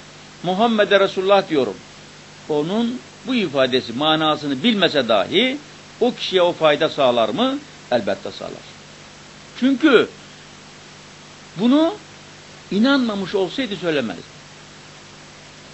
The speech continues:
İnanıyor ki la yoktur, la ilahe ilah ya yoktur, zanında, hayalinde, bilincinde bir ilah yoktur. La ilahe illallah,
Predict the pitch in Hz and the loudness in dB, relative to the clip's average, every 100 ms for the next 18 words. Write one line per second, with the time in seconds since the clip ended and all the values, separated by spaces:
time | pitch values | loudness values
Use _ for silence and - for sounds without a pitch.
0 | - - - - - - - 160 165 170 | -20 -20 -20 -20 -20 -18 -6 -2 -2 0
1 | 233 240 302 320 370 - - - - 135 | 0 0 -2 -2 -6 -16 -20 -20 -10 -2
2 | 175 180 170 143 196 - - 233 240 - | 2 2 2 2 0 -2 -6 -4 -4 -10
3 | - - 170 190 180 160 160 160 151 185 | -20 -6 0 4 4 2 4 4 4 0
4 | 165 160 233 220 226 214 196 165 - 208 | 0 2 2 2 2 4 4 2 0 0
5 | 220 - - - 165 190 190 185 190 170 | 0 -4 -18 0 2 2 0 2 4 4
6 | 170 196 190 185 185 175 185 185 - - | 4 6 6 4 0 2 2 2 -6 -20
7 | - 151 214 240 233 202 233 226 269 269 | -8 -2 2 2 2 0 0 2 6 6
8 | 202 185 160 - - - - - - - | 8 4 4 -4 -18 -20 -20 -20 -20 -20
9 | - - - - - 170 190 156 156 156 | -20 -20 -20 -6 2 6 6 4 0 0
10 | - 262 277 - - - - - - - | 2 2 2 -4 -18 -20 -20 -20 -20 -2
11 | 147 151 143 127 135 127 123 117 123 117 | 2 4 4 2 2 2 2 2 0 0
12 | - - - 240 254 208 156 131 92 | -4 -12 2 4 8 8 8 4 0